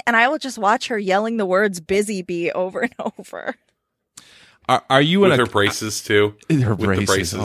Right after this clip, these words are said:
Speaker 2: Oh, my God. She's great. She's so great. You, you've gone all comedies tonight in the two thousand draft, Emily. Is that a, a,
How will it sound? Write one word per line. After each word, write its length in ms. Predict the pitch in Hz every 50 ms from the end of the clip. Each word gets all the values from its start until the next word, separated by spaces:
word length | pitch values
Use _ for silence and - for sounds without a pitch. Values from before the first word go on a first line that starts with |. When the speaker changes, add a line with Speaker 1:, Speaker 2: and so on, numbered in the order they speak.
| 95
Speaker 2:
Oh, 40 | 95
my 80 | 95 90
God. 460 | 80 101 92 85 87 87 85 85 85
She's 260 | - - - - -
great. 480 | - - - - - - - - - - - 262 - - - -
She's 140 | - 175 -
so 220 | - 156 131 113
great. 360 | 104 95 92 90 87 - -
You, 160 | - 143 170
you've 260 | 208 180 165 208 226 220
gone 180 | 247 240 240
all 140 | 233 220 196
comedies 560 | - - 175 165 165 180 180 170 131 110 98 -
tonight 360 | 117 104 101 95 95 95 78
in 140 | 101 98 98
the 120 | 98 98
two 180 | - - 117 104
thousand 380 | 101 101 95 95 90 101 98 85
draft, 360 | 101 101 104 107 104 95 -
Emily. 300 | 78 90 87 87 90 92
Is 100 | 90 85
that 180 | 104 104 101
a, 240 | 101 95 90 90 87 - _ _ _ _ _ -
a, 160 | - 98 95